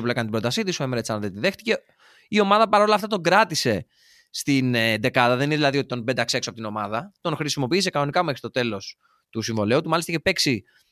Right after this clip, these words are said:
και στη χρονιά του πρώτου τελικού του Champions League με την, ε, Real, αν θυμάμαι καλά.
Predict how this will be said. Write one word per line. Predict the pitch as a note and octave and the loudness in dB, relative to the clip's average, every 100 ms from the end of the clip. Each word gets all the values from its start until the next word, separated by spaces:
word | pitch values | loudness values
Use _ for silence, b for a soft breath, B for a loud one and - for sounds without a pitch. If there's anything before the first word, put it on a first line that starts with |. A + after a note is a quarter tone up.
| _ | _
και | C3+ | -6
στη | B2+ | -2
χρονιά | C3+ C3+ | -2 0
του | C#3+ | -2
πρώτου | - D3+ D3+ D3+ C#3+ C3+ | 2 2 2 2 2 2
τελικού | A#2+ A2+ C#3+ | 0 -2 -4
του | C#3+ | -2
Champions | C#3+ A#2+ | -2 -2
League | A#2 C#3+ | 0 0
με | C3 | 0
την, | A#2 G#2+ G2+ | -2 -4 -2
ε, | G2 G2+ | -2 0
Real, | A2 C#3 D3 F2 _ _ | 2 2 0 -4 _ _
αν | G#2 G#2 | -10 -10
θυμάμαι | A2+ A#2 B2 | -4 -4 -2
καλά. | D3+ E3 F2+ | -2 -2 -4